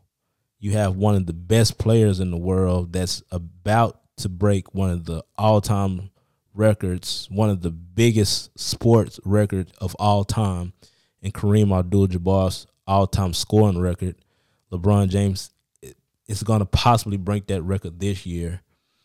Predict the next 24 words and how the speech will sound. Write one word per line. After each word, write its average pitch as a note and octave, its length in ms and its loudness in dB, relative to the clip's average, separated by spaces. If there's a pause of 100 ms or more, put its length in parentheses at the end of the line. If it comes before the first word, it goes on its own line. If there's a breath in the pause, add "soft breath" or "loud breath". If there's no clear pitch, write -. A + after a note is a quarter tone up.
(640)
And F#2+ 440 -4 (100)
the A#2+ 100 2
way C3+ 220 8
it's A2 220 2
looking A#2 460 2
and G#2 240 -4
what A#2+ 140 4
everybody's A2 400 0
saying, A#2 360 -2
it's A2+ 140 -2
a A2 80 -2
possibility B2 1000 0
that G2 180 -4
they A2+ 100 0
may A2 180 0
not G2+ 140 -2
make G2 140 0
the F#2+ 80 -8
playoffs, F#2 340 -4
and A2 80 -2
that C3+ 120 0
would G#2+ 160 -4
be G#2 160 -2
awful. F2 460 -8